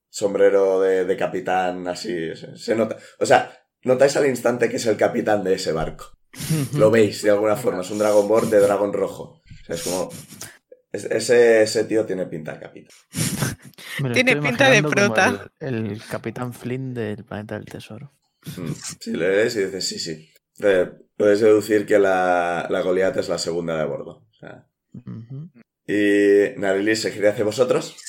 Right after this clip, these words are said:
Speaker 1: Dice, "Lo siento". <laughs>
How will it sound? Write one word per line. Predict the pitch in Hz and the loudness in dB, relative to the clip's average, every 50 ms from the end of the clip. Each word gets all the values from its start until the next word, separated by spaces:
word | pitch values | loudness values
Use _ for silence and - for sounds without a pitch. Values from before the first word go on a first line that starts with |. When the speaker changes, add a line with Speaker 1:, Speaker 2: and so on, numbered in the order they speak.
| - - - _ _ _ _ | -18 -18 -20 _ _ _ _
Speaker 1:
Dice, | - 92 95 - - - _ _ _ _ _ _ | -6 -4 -4 -4 -6 -12 _ _ _ _ _ _
"Lo | - 82 | -12 -10
siento". | - - - - - - - - - _ _ _ _ _ _ - | -8 -6 -6 -4 -4 -6 -6 -8 -14 _ _ _ _ _ _ -4
<laughs> | - - - - - - - | -4 -2 -2 -2 -2 -2 -2